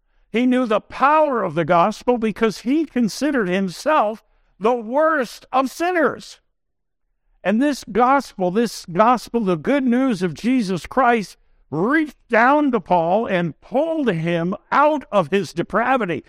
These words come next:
out of his sin, out of his way of life, and brought him to salvation. It was personal. And that's what I'm saying. The next preacher who stands in this pulpit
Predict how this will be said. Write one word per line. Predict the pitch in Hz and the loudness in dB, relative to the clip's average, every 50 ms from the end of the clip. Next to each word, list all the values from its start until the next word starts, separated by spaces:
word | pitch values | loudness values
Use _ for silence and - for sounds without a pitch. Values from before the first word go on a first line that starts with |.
| _ _ - | _ _ 0
out | 208 240 285 285 247 | 2 4 4 2 2
of | 226 190 | 0 -2
his | 180 175 147 | -4 -6 -6
sin, | - - - 226 262 254 214 185 151 127 - _ _ - | -8 -8 -6 -2 0 0 0 0 -2 -6 -10 _ _ 0
out | - 190 240 262 233 | 2 4 4 4 2
of | 214 196 | 0 -2
his | 165 143 127 165 180 175 160 127 - - _ _ _ _ | -4 -6 -6 -4 -4 -4 -4 -4 -8 -14 _ _ _ _
way | - 139 139 165 214 262 269 262 | -12 -6 -2 0 2 2 2 0
of | 233 190 156 | 0 -2 -2
life, | 156 151 185 220 247 262 233 170 - - _ _ _ _ _ | -2 0 2 2 4 2 2 0 -4 -8 _ _ _ _ _
and | - 156 147 131 | -4 -2 -2 0
brought | - 156 185 214 240 214 | 0 2 2 2 2 0
him | 160 175 185 185 165 | 0 -2 -4 -4 -4
to | - 185 165 | -4 -6 -4
salvation. | - - 196 185 190 196 170 190 220 240 226 - - 147 104 - | -2 -2 -2 0 0 0 0 0 0 0 -2 -4 -6 -8 -8 -6
It | - 262 302 302 277 - | -4 -4 -4 -4 -4 -2
was | 262 285 302 277 - - _ | 0 0 0 0 -2 -6 _
personal. | - - 285 311 311 269 - - 247 247 214 165 139 - - _ _ _ - | -4 -2 0 0 0 -2 -2 -2 0 0 0 0 -2 -4 -8 _ _ _ -6
And | 175 185 | -4 -4
that's | 196 233 254 - - | -2 -4 -4 -4 -2
what | 262 240 | -2 -2
I'm | 226 214 185 | -2 -2 -4
saying. | 160 - 226 262 247 - - _ _ _ _ _ _ _ _ _ _ _ _ _ _ _ _ _ _ _ | -6 -8 -8 -8 -6 -8 -10 _ _ _ _ _ _ _ _ _ _ _ _ _ _ _ _ _ _ _
The | - 156 | -2 2
next | 190 269 285 277 - - | 2 2 2 2 -2 -6
preacher | - - 247 277 311 - - 320 320 302 262 - _ _ _ _ | -4 -2 0 0 -2 -4 -4 -4 -2 -2 -4 -4 _ _ _ _
who | _ - 196 151 | _ -8 -6 -6
stands | - - - - 233 254 269 277 269 208 175 | -8 -6 -2 0 2 2 4 2 2 0 -2
in | 214 226 220 226 233 | -2 -2 -2 0 0
this | 240 247 214 - | 0 0 -2 -4
pulpit | - - - 240 254 254 - - 269 262 - | -8 -8 -2 -2 0 0 2 2 2 0 0